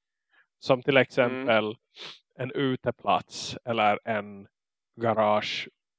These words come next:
Speaker 1: liksom en garagevägg. Eller liksom, är du någonting
Speaker 2: Ja.
Speaker 1: som ändå liksom där.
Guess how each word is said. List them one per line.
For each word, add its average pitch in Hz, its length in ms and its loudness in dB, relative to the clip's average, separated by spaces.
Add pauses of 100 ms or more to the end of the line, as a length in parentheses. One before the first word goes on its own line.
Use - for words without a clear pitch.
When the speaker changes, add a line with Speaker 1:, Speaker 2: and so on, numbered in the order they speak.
(580)
Speaker 1:
liksom 113 240 -8
en 107 120 -4
garagevägg. 107 840 0
Eller 120 220 2
liksom, 123 520 -6
är 127 80 4
du 123 120 -4
någonting 123 580 -2
Speaker 2:
Ja. 69 280 -8 (760)
Speaker 1:
som 123 200 -6
ändå 120 360 2
liksom 110 500 -6 (420)
där. 110 520 0